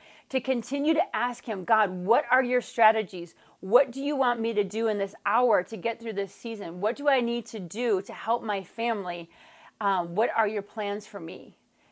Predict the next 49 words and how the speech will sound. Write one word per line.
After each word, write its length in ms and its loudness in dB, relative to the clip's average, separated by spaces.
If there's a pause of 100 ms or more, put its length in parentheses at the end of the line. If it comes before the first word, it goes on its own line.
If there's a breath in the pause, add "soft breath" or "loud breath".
To 100 -2
keep 360 -6
asking 480 -6
and 120 -2
then 200 0
take 240 -8
time 320 -4
to 120 -14
listen. 540 -10 (360 soft breath)
So 140 2
I 40 8
want 240 4
to 20 -2
encourage 500 0
you 120 2
all 160 8
with 160 -4
that 240 2
today. 320 0
And 100 -2
I 60 -6
think 200 -6
that's 220 -4
for 160 -4
all 240 2
of 100 -2
us 240 -6
across 440 -2
the 100 -6
board, 440 -6 (460 soft breath)
is 200 -2
to 100 -4
spend 340 4
more 140 4
time 340 2
in 120 -6
prayer. 420 -2 (960 soft breath)
Second, 560 4
I 140 0
felt 200 2
like 140 0
he 120 -4
said, 220 0
"This 200 0
is 120 -6
a 60 2
time 420 -2
to 200 -6
prepare." 800 -4